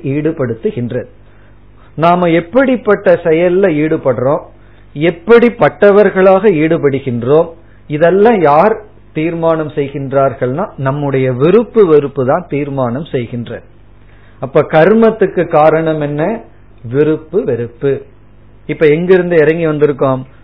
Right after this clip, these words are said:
துக்கத்திலிருந்து சரீரத்துக்கு வந்தோம். துக்கத்துக்கு காரணம் சரீரம், சரீரத்திற்கு காரணம் நம்முடைய பாப புண்ணியங்கள்,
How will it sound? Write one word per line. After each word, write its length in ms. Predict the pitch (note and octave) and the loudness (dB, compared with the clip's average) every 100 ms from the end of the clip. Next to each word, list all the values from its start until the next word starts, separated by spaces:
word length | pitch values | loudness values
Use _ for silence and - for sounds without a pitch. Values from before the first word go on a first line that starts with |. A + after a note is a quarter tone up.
| - A#2 | -12 -2
துக்கத்திலிருந்து 920 | D3+ - G3 G3 G3 D#3+ D#3 E3 F#3+ G3+ | -2 0 2 2 2 4 4 4 0 0
சரீரத்துக்கு 720 | C3+ C#3 E3 E3 - A#2+ B2+ | -2 0 0 0 -2 -6 -6
வந்தோம். 360 | A#2+ B2 F#3+ - - - - - - | -4 -2 -4 -8 -20 -20 -20 -20 -12
துக்கத்துக்கு 640 | B2+ D#3+ G3 G3 F#3 D#3+ D#3+ | -4 -2 2 2 0 -2 -2
காரணம் 460 | D#3 D3 C3+ C3 - | 2 2 2 -4 -6
சரீரம், 480 | A#2 C3+ D3 F3+ A3 - - - - - | -4 -2 0 0 -2 -16 -20 -20 -20 -6
சரீரத்திற்கு 840 | D3 D3+ G3+ G3 F#3+ F3 E3+ E3 | 0 4 4 4 2 -4 -6 -6
காரணம் 440 | - D3 D3 D3+ C#3+ | 2 2 4 0 -2
நம்முடைய 360 | C#3 C3+ C3 B2+ | -2 0 0 0
பாப 340 | B2 B2+ D3 E3 | 0 2 2 2
புண்ணியங்கள், 720 | C#3 C3 C3 B2 A#2+ D#3+ | 0 -2 -2 -2 2 2